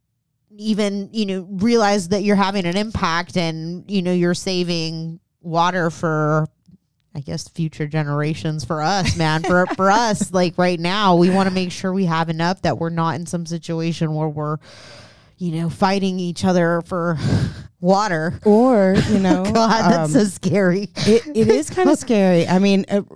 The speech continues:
Speaker 2: a lot of the stuff lately I've been reading is on California and the snowpack. Um, did not get as much of a deposit, and California relies on the melt of the snowpack to, uh,
Speaker 1: Yeah,
Speaker 2: f-,
Speaker 1: well,
Speaker 2: feed, you know,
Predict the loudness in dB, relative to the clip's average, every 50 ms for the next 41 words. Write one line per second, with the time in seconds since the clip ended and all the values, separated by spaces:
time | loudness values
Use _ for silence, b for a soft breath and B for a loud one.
0 | -20 _ -12 -6 -2 0 2 2 2 2 0 0 -2 -6 -8 -8 -8 -10 -8 -8
1 | -8 -6 -4 -2 0 2 2 2 2 2 2 2 2 2 2 2 2 2 2 0
2 | 0 -2 -2 -2 -2 -2 -2 -2 -2 0 0 2 2 2 2 0 0 -2 -4 -6
3 | -4 -4 -2 -4 -4 -4 -4 -2 -2 -2 -2 -4 -8 -12 -20 -10 -6 -4 -2 0
4 | 0 -2 -2 -4 -6 -10 -16 -20 _ _ _ _ -2 0 2 2 2 0 0 -2
5 | -4 -2 -2 -2 -2 -2 -2 -2 -2 -2 -4 -4 -6 -8 -6 -6 -6 -6 -6 -8
6 | -6 -4 -4 -4 -2 -4 -4 -4 -4 -6 -6 -4 -4 -2 -2 -2 -4 -4 -4 -2
7 | -2 -2 -2 -2 -2 0 0 2 2 2 2 0 0 0 0 0 -2 -2 -2 -2
8 | -2 -2 -2 -2 -2 -2 -2 -4 -6 -8 -10 -10 -8 -8 -6 -6 -4 -2 0 0
9 | 0 -2 -2 -2 -2 -2 -2 -4 -8 _ _ -20 -20 _ -8 -4 -4 -2 -2 -2
10 | -2 -2 -2 -4 -6 B B B B B B B -4 -2 -2 0 0 0 0 0
11 | 0 -2 -4 -6 _ _ _ _ _ _ _ _ -8 -6 -4 -4 -4 -6 -10 -12
12 | -16 -20 -12 -8 -6 -6 -4 -4 -2 0 2 4 4 4 4 4 2 4 4 4
13 | 4 4 2 0